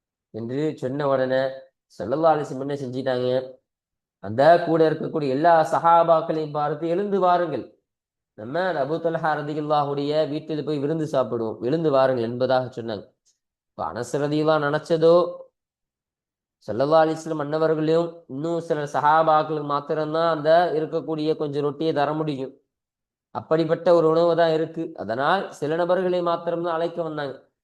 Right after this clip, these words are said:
ஆனா இங்க வந்து பார்த்தா ஸல்லல்லாஹு அலைஹி வஸல்லம் அன்னவரோடு கூட இருந்தவர்கள் அத்தனை பேர் இருந்தாங்க. கிட்டத்தட்ட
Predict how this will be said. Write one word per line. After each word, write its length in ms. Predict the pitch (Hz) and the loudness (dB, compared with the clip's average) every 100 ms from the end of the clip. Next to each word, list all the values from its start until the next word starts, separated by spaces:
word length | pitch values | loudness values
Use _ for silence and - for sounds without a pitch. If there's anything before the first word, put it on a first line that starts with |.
| _ - | _ -10
ஆனா 160 | 131 165 | -4 -4
இங்க 220 | 160 175 | -2 -2
வந்து 200 | 190 185 | -2 -2
பார்த்தா 280 | 165 175 180 175 | 0 0 2 -2
ஸல்லல்லாஹு 400 | 170 165 175 175 | -2 -2 0 0
அலைஹி 120 | 170 | -2
வஸல்லம் 200 | 170 160 | -4 -6
அன்னவரோடு 380 | 160 160 175 175 | -4 0 0 0
கூட 160 | 160 170 | -2 -2
இருந்தவர்கள் 540 | 170 165 170 165 160 147 | 0 0 -2 -2 -2 -4
அத்தனை 240 | 175 175 | -2 -2
பேர் 160 | 165 170 | 0 -2
இருந்தாங்க. 300 | 156 147 135 - _ _ _ _ _ _ _ - | -2 -8 -10 -14 _ _ _ _ _ _ _ -14
கிட்டத்தட்ட 460 | 135 165 175 170 | -6 -4 -2 -2